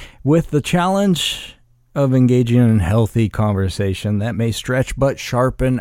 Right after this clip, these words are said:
iron. I am your host, Marcus Hall. I hope you're all doing well. Thanks for streaming. Thanks for subscribing.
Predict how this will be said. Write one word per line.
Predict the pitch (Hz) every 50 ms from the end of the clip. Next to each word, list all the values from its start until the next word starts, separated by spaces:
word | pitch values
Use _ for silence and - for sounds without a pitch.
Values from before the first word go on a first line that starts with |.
| - - -
iron. | 131 131 143 151 151 147 139 127 113 107 98 95 90 95 - - - - - - -
I | 131 135
am | 139 127
your | 120 117
host, | 107 92 135 147 151 123 98 - - - - - - - -
Marcus | 104 117 131 131 - 123 107 -
Hall. | 131 127 131 139 135 113
I | 95
hope | 113 127 120 -
you're | 123 120
all | 120 117 110
doing | 104 117 123 117 107 101
well. | 107 113 123 131 131
Thanks | 113 - - 123 123 123 -
for | - 107 98
streaming. | - - - 123 123 127 131 135 131 -
Thanks | - 117 113 -
for | - 104
subscribing. | 92 - 104 92 87 95 - - 123 120 123 131 131 139 143